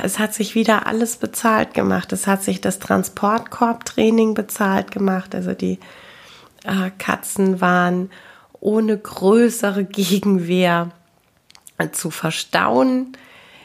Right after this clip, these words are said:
Sie kennen alle Autofahren und sie kennen Autofahren durchaus auch nicht nur von der Fahrt zum Tierarzt. Also Autofahren ist bei uns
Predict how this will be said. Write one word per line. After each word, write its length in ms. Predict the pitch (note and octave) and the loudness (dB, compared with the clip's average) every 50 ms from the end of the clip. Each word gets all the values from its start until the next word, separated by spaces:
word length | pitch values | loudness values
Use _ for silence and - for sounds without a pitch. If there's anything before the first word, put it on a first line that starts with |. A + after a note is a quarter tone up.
| - _ _ _ - | -20 _ _ _ -12
Sie 260 | - F#3 F3+ G3+ G3 | -6 -2 0 0 0
kennen 420 | - - - G#3+ G#3+ A3 G#3+ G3+ G3+ | 0 -2 -2 0 2 2 2 0 0
alle 420 | - - F#3 G3 G3+ - - - | -2 0 0 0 0 -2 -2 -2
Autofahren 920 | F3 F#3+ A3+ B3 B3 - C#4 B3+ A#3+ - - A3+ A3 A3 A3 A3 G#3+ G#3 | -2 -2 -2 -2 -2 -4 -6 -6 -4 -2 0 2 2 2 2 2 2 2
und 120 | G3 F#3+ F#3+ | 2 0 0
sie 140 | F#3+ F#3+ F#3+ | 0 -2 -4
kennen 380 | - - G3 F#3+ G3 G3 G3 | -4 -4 -2 0 2 2 2
Autofahren 840 | F#3 - - - F#3 F#3 - - G3 F#3 - - F3+ E3+ E3+ F3 F3 | 2 2 2 0 0 -2 -4 -8 -10 -10 -6 -4 -2 -2 -2 -2 -2
durchaus 720 | F3 F#3 F3+ F3+ F3+ - - - - E3+ E3+ F3 E3+ - - - | -2 -2 -2 -2 -4 -4 -6 -6 -4 -4 -4 -4 -6 -8 -10 -6
auch 440 | - E3 D#3+ E3+ E3+ E3 - - - | -6 -4 -4 -4 -6 -8 -12 -12 -6
nicht 360 | - F3+ G#3 A3 G#3+ - - | 0 2 2 2 2 -2 -2
nur 580 | - G#3 G#3 G#3+ A3+ A#3 A#3+ A#3 A#3 A#3 A3+ A3+ | 0 2 4 4 4 4 4 4 4 2 2 0
von 280 | - - - - F#3 F#3+ | -4 -6 -4 -2 0 0
der 160 | F#3 F#3 F3+ | 0 -2 -4
Fahrt 400 | - - - - F3+ F#3 - - | -6 -6 -6 -4 -4 -4 -6 -8
zum 280 | - - F#3 F#3 - | -6 -4 -4 -4 -4
Tierarzt. 760 | - - - B3 B3+ B3 A#3+ - - - G3 G3 G3 - - - | -6 -4 0 2 2 2 0 0 0 0 -2 -2 -4 -8 -6 -4
Also 200 | - F#3 - - | -4 -2 -2 -2
Autofahren 680 | - - - - - - F#3+ F#3 - F#3 F#3 F#3+ F#3 | 0 0 -2 -2 -2 -4 -6 -6 -4 -4 -2 -2 -2
ist 120 | F#3 - - | -4 -6 -6
bei 120 | - F3+ | -6 -6
uns 380 | F#3 F#3+ F#3 F#3 F3+ - - | -6 -4 -4 -4 -4 -6 -8